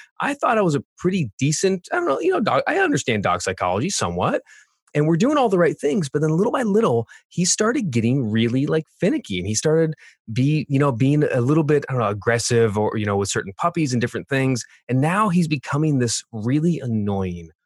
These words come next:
whiny dog. And we're trying to figure out what to do. So this week, I hope that if you have a pet, or if you ever will have a pet,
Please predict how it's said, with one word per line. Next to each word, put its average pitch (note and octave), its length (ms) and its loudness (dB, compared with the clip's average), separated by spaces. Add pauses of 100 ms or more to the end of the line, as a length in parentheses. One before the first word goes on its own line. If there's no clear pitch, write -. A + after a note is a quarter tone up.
(160)
whiny C#3 720 0
dog. F2+ 320 0
And F2 80 -12
we're F2+ 60 -8
trying A#2 200 -2
to C#3 60 0
figure A#2 200 -2
out G2+ 60 0
what F#2+ 140 -4
to F#2 80 -14
do. D#2+ 220 -6 (400)
So - 140 -4
this B2 320 0
week, B2+ 320 0 (300)
I G2+ 60 -2
hope A2+ 240 0
that G#2+ 200 -2
if G2 100 -6
you D#3+ 360 0
have C#3 200 0
a C3+ 60 -2
pet, F#2 340 -4
or A2+ 120 0
if G#2+ 80 -6
you B2 40 2
ever C#3 160 2
will C#3+ 280 2
have D3 160 0
a C#3 40 -4
pet, D3+ 300 0